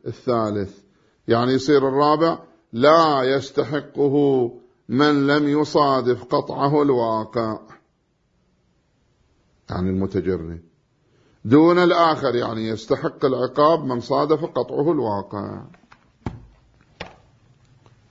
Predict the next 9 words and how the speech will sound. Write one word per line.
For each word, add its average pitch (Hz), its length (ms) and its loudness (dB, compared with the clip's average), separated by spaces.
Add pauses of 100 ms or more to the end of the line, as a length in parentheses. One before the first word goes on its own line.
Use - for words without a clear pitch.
(680)
يجيب 131 380 0
على 117 180 0
الفروض 107 420 -2
الأربعة، 87 580 -6 (300)
يقول: 117 500 -2
"لا 127 300 2
سبيل 107 640 -4
إلى 98 340 -4
الثاني 101 920 -4